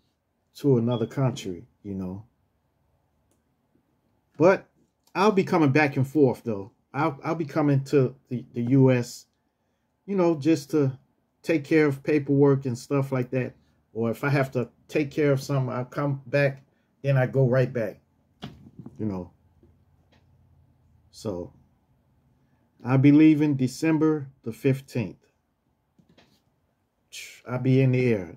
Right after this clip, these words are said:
then. So, so I got another month. I resigned from my job, like, two weeks before I leave. So, that's it.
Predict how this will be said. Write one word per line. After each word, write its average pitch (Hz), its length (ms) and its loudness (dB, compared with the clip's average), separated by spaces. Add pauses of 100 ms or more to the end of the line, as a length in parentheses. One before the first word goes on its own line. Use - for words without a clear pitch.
then. 101 340 -8 (1700)
So, 90 360 -12 (2000)
so - 180 -16
I 107 60 -6
got 127 200 2
another 127 300 4
month. 143 460 2 (960)
I 131 160 0
resigned 131 680 4
from 131 200 0
my 117 160 -2
job, 135 600 0 (400)
like, 113 280 -8
two 170 180 2
weeks 151 420 2
before 151 640 2
I 139 120 0
leave. 151 500 4 (1500)
So, 95 480 -6 (1800)
that's 131 240 -6
it. 127 260 2